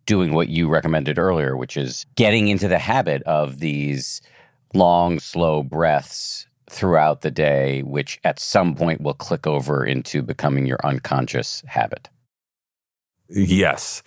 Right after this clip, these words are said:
Speaker 2: So the very first thing I would do is learn how to become an obligate nasal breather. This sounds crazy, but I'm gonna tell you a little trick that has worked for a lot of people,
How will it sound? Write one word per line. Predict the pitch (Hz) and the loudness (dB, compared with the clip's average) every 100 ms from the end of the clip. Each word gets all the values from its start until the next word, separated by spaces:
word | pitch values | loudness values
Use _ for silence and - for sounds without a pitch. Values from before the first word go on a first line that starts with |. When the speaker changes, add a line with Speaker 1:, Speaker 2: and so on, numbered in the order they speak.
| - - | -20 -20
Speaker 2:
So | - 92 | -6 -2
the | 85 | -2
very | 78 92 107 | 2 4 4
first | - 123 - | 2 -2 0
thing | 98 95 | -2 0
I | 92 | 0
would | 90 80 | -2 -2
do | 78 78 - _ _ _ _ _ - | -2 -2 -6 _ _ _ _ _ 0
is | 85 - | 0 0
learn | 85 85 82 85 | 2 2 2 0
how | 85 - 82 78 | -4 -2 0 0
to | 78 - | -2 -8
become | 78 73 73 | -6 -4 -6
an | 76 | -6
obligate | - 76 78 76 69 - | -4 -2 0 -2 -4 -6
nasal | - 73 73 76 71 - - - | -4 -2 -2 -2 -6 -6 -20 -4
breather. | 76 69 67 65 - - - - - | 0 2 2 0 -6 -20 -20 -20 -2
This | 87 - | 0 2
sounds | 101 90 92 | 2 2 0
crazy, | - 101 120 156 _ - | 0 2 2 -2 _ -6
but | - - - | -6 -6 -10
I'm | - | -10
gonna | 78 - - _ - | -8 -8 -14 _ -4
tell | - 92 | 2 4
you | 92 | 4
a | |
little | 95 92 | 2 0
trick | 92 131 - - - | 0 -2 -2 -18 -10
that | - - | -8 -8
has | - - - | -6 -6 -6
worked | - 92 | 2 2
for | - | 4
a | 76 | 2
lot | 80 107 | 4 2
of | |
people, | - 90 120 | 0 -2 -2